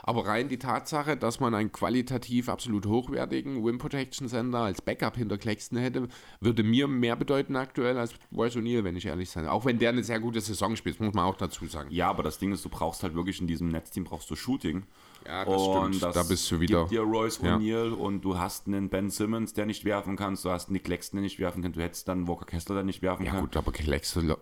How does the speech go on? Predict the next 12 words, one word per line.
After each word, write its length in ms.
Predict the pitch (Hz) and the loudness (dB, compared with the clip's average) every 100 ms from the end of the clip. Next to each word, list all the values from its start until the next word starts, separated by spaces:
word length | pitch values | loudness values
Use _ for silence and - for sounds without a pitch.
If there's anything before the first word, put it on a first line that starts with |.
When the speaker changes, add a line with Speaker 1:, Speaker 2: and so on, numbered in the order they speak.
| - | 0
Speaker 1:
Claxton 360 | 87 82 90 | 0 0 2
und 80 | 78 | 2
Kessler 320 | 95 85 98 | 2 0 2
hätten 180 | 85 82 | 2 2
ja 80 | 82 | 2
nicht 200 | 82 - | 2 0
zusammen 300 | 85 90 82 | 0 2 4
auf 100 | 71 | 2
dem 80 | 76 | 0
Feld 220 | 76 - | -2 0
gestanden. 380 | 76 - 67 92 | -2 -2 -2 -2
Speaker 2:
Hm. 180 | 90 | -4